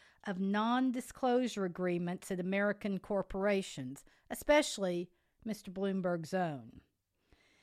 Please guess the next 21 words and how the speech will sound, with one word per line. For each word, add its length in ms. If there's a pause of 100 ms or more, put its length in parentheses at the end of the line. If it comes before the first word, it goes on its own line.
(100)
His 140
namesake 680
company, 540
Bloomberg 560
L 180
P, 320
has 160
used 240
non-disclosure 880
agreements 540
broadly 560
to 120
conceal 420
allegations 720
and 140
silent 420
complaints 540
from 260
employees 680 (560)
of, 440
um, 400